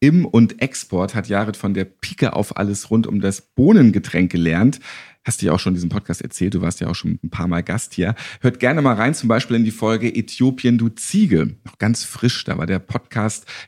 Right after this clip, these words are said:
gerade mal bei Folge zwei. Es ist auch schon fünf Jahre her, Wahnsinn. Und dein Vater, dein Großvater und sogar dein Urgroßvater, die haben Kaffee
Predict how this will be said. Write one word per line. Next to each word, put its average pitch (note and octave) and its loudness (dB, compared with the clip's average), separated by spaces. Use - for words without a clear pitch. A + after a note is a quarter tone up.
gerade G2+ -2
mal G2 0
bei G2 -2
Folge G2 -2
zwei. F2+ -4
Es - -12
ist - -14
auch - -10
schon - -10
fünf - -8
Jahre G#2 -4
her, A2 -6
Wahnsinn. D#2+ -8
Und C3 0
dein A#2+ 0
Vater, B2+ 0
dein A2+ 2
Großvater C3+ 0
und D3 0
sogar B2+ 2
dein G#2+ 0
Urgroßvater, A#2+ 2
die G#2+ 0
haben G#2+ -2
Kaffee B2 -6